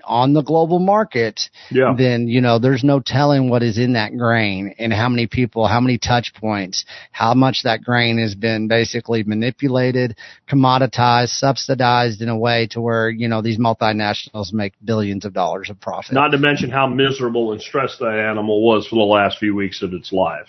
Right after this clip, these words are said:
Speaker 2: I mean,
Speaker 1: Yes, sir.
Speaker 2: like, like I said, if you, like, a lot of people haven't seen what you and I have seen. I remember the first time I went out to Lubbock and I
Speaker 1: Mm-hmm.
Speaker 2: drove past some of those cafos, and it was like,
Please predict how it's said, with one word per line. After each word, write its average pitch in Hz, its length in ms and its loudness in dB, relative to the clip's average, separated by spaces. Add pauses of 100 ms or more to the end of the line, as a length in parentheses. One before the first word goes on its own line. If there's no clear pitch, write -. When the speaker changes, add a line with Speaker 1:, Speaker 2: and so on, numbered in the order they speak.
Speaker 2:
I 95 60 -2
mean, 98 360 -2 (200)
Speaker 1:
Yes, 113 280 2
sir. 101 380 -2
Speaker 2:
like, 156 160 2
like 156 140 0
I 143 60 2
said, 147 200 0
if - 120 -6
you, 170 80 -8 (100)
like, 147 160 2
a 127 40 2
lot 196 300 2
of 233 60 -8
people 175 680 2 (180)
haven't 185 360 -2
seen 170 300 2
what 160 120 0
you 156 200 2
and 143 80 2
I 143 140 4
have 139 120 0
seen. 147 260 0
I 135 60 4
remember 151 260 2
the 117 120 -4
first 143 200 0
time 143 140 -2
I 143 60 4
went 135 140 2
out 127 140 2
to 127 60 -4
Lubbock 127 440 2 (520)
and 131 160 2
I 131 80 4
Speaker 1:
Mm-hmm. 104 100 0
Speaker 2:
drove 135 300 2
past 135 260 0
some 151 140 -2
of 143 40 -2
those 131 200 0
cafos, 131 560 -2
and 123 120 -6
it 123 80 -6
was 123 180 2
like, 113 340 2